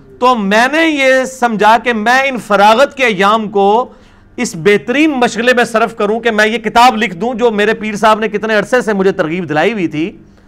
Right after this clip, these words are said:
تو میں یہ کتاب نہیں لکھ پا رہا تھا، تو مجھے ڈاکٹروں نے چونکہ دماغی کام سے روک دیا، اس لیے میں نے ضروری سمجھا کہ میں ان فارغ ایام کو اس کتاب لکھنے کے مشغلے میں صرف کروں۔ تو یہ کتاب انہوں نے اس وقت لکھی ہوئی ہے جب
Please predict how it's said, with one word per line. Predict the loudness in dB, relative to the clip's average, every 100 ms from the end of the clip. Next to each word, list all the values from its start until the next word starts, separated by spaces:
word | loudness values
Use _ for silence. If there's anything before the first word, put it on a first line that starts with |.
| _ -20 -20 -6
تو | -2
میں | 0 2
یہ | 0
کتاب | 0 2 2
نہیں | 0 -4
لکھ | -4
پا | 0 2
رہا | 4
تھا، | 2 -2
تو | -4
مجھے | -4
ڈاکٹروں | 0 0 0 -6
نے | -6
چونکہ | -4 -4
دماغی | -2 2 0 2
کام | 0 0
سے | 0
روک | 4 4 4 2
دیا، | 0 0 -4 -20 -20 -20 -20 -20 -20 -20 -20 -10
اس | -6 -6
لیے | -4 -2
میں | 0
نے | 2
ضروری | 0 0 -2
سمجھا | -4 -2 0
کہ | 0 -2
میں | -2 -2
ان | -2 -2
فارغ | 2 4 4
ایام | 2 0 0 -2
کو | -4 -8
اس | -10 -10
کتاب | -8 2 4 6 4 2
لکھنے | -4 -4 -4 -4
کے | -4
مشغلے | -6 -6 -4 -4
میں | -4 -8 -12 -20 -20 -8
صرف | -2 -2 -2
کروں۔ | -4
تو | -4
یہ | -6
کتاب | -4 0 4 4 4
انہوں | -2 -2
نے | -2
اس | 0 -2
وقت | 0 -2 -2
لکھی | -6 -6
ہوئی | -6 -6
ہے | -10 -16 _ _ _ -20 -20 0
جب | 0